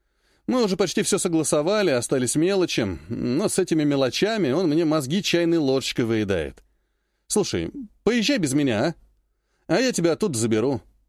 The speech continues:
Мы как раз должны закончить согласовывать, там всего ничего осталось, а иначе мне завтра придётся опять с ним встречаться. Пришлось срочно вызывать такси и ехать одному.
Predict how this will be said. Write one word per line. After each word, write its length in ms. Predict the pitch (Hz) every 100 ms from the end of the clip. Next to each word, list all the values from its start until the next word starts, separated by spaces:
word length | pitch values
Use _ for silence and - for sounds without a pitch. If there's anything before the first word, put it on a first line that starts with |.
| _ _ -
Мы 260 | 143 226
как 160 | 190 180
раз 240 | 196 196
должны 340 | 139 147 147 175
закончить 440 | 151 175 160 147
согласовывать, 800 | - 139 139 196 196 151 107 -
там 200 | - 147
всего 240 | 123 151 135
ничего 360 | 123 - 156
осталось, 540 | 196 - 131 101 - - _ _ _
а 160 | 165 175
иначе 300 | 208 208 196
мне 160 | 190
завтра 260 | 165 196 175
придётся 460 | 160 151 165 - 165
опять 300 | 139 131 -
с 60 |
ним 140 | 131 120
встречаться. 640 | - 117 - 107 - 92 _ _ _ _ _ _ _ _ -
Пришлось 420 | 113 - 240 262
срочно 440 | 185 226 - 208
вызывать 360 | 170 151 156 160
такси 460 | 127 - - 233
и 20 | 143
ехать 320 | 117 123 -
одному. 460 | 101 101 92 82